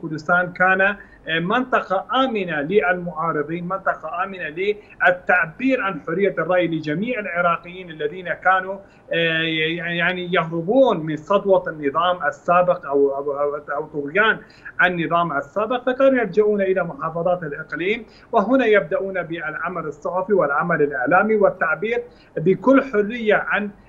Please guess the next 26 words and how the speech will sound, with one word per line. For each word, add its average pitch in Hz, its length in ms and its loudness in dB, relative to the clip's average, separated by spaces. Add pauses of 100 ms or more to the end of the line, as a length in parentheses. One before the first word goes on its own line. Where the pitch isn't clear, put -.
(120)
آه، 175 300 -2
أفكارهم 196 720 -4
وآرائهم 180 840 -4
وانتقاداتهم، 180 1000 -2 (240)
آه، 165 260 0
التي 185 320 -2
ت-، 170 420 0
تندرج 202 440 0
تحت 185 260 -2
إطار 170 420 0
المعارضة 156 580 0 (100)
لنظام 160 300 -4
الحكم 175 440 -4
إذ 135 100 -12 (120)
ذاك. 202 400 2 (380)
بعد 262 300 4
ألفين 285 380 -2
وثلاثة 277 400 -4
كنا 202 380 -6
نتوسم 233 480 -4
خيرا 254 460 0
أنه 185 400 -2
الإقليم 180 500 0
ينتقل 214 400 2
إلى 180 140 4
مرحلة 196 500 0